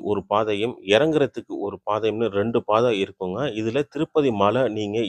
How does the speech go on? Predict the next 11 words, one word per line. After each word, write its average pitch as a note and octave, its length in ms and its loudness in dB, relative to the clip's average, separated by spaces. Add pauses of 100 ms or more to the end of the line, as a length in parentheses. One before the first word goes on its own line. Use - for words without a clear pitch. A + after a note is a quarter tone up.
(180)
ஏறுறப்ப B2 500 -2 (280)
இருபத்தி C3+ 480 -2
ஒன்றரை F#2+ 320 0
கிலோமீட்டர் A#2+ 500 -4 (320)
நீளமுள்ள G2+ 480 0 (100)
இந்த F#2 220 -2
ரோட்ல F#2+ 400 0 (140)
பத்தொன்பதாவது A2+ 880 0
கிலோமீட்டர்ல G2 720 -4 (120)
இந்த F#2 220 -2
மாதிரி G#2+ 280 0